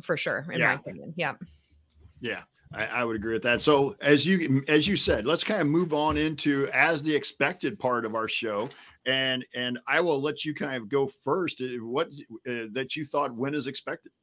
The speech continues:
Speaker 1: Yeah, and I'll, I'll continue on with that. That second quarter is, for me, what is really expected out of this team. And I think Coach Morin talks about it a lot, which is their maturity, right? They, they didn't come out maybe with their hair on fire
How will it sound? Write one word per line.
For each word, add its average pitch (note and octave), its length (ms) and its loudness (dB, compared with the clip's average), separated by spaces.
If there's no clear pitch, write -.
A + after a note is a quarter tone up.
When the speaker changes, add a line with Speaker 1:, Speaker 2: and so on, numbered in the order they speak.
Speaker 1:
Yeah, C#4+ 300 8
and A#3 100 4
I'll, B3 260 6
I'll A#3 100 2
continue A#3+ 400 -2
on C#4 160 -2
with B3 100 -4
that. D#3 320 -4
That F#3+ 160 -4
second A#3 280 -2
quarter C4 360 0
is, A#3+ 320 -2
for A#3 140 -8
me, A#3 220 -2
what G3 360 -4
is A3+ 220 -4
really G3 240 -2
expected G#3 480 -4
out E3 160 0
of - 20 -10
this D#3 160 -6
team. C#4 320 -6
And G3 280 -2
I - 60 -2
think G#3+ 460 -6
Coach A3 240 -4
Morin A#3 300 -2
talks F#3 320 -4
about E3+ 260 0
it F3 140 0
a E3+ 80 -2
lot, G#3+ 280 4
which F3+ 160 -4
is F3+ 140 -4
their F#3+ 160 -2
maturity, F3+ 640 -4
right? G3 260 4
They, F3+ 240 -2
they F#3 160 0
didn't B3 260 0
come B3+ 140 2
out A3+ 320 0
maybe G#3 380 -2
with F3+ 240 -6
their F#3 100 -2
hair G#3+ 240 0
on G3 160 0
fire F#3 580 0